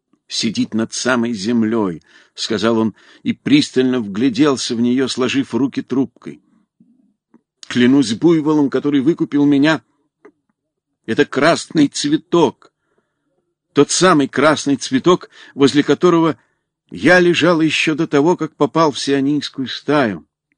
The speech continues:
А теперь я все видел, и надо кончать мой бег». Болото переходило в широкую луговину, где мерцал огонек. Уже очень давно Маугли перестал интересоваться людскими делами,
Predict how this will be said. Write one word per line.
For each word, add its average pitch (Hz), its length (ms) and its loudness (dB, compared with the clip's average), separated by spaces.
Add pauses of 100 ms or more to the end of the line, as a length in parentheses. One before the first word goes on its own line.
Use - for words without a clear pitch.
(1400)
А - 100 -12
теперь 117 280 -8
я 107 200 -6
все - 320 -4
видел, 135 460 -4
и 113 100 -4
надо 113 360 -4 (1120)
кончать 104 560 -6
мой 87 180 -10
бег». 78 440 -10 (1120)
Болото 127 520 2
переходило 104 640 -4 (360)
в - 60 -12
широкую 117 500 0
луговину, 120 500 2
где 101 240 -4 (260)
мерцал 110 460 -2
огонек. 101 540 -4 (680)
Уже 123 200 0
очень 139 320 0
давно 139 280 0
Маугли 131 460 0
перестал 143 720 0
интересоваться 110 760 -4
людскими 104 500 -6
делами, 117 440 -2